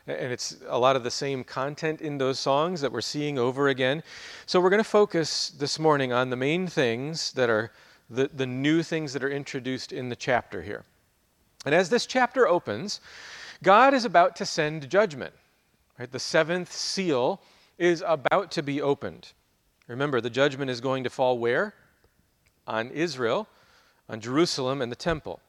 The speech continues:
But the judgment won't fall until something specific happens. First, before he sends the judgment, God will seal his servants.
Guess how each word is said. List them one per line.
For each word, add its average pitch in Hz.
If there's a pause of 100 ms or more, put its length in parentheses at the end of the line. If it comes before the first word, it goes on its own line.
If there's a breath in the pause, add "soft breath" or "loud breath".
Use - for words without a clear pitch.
(1300 loud breath)
But 160
the 180
judgment 214
won't 180
fall 147
until 160
something 170
specific 147
happens. - (500 soft breath)
First, - (640 soft breath)
before 196
he 208
sends 190
the 156
judgment, 139 (720 soft breath)
God 156
will 165
seal 147
his 151
servants. -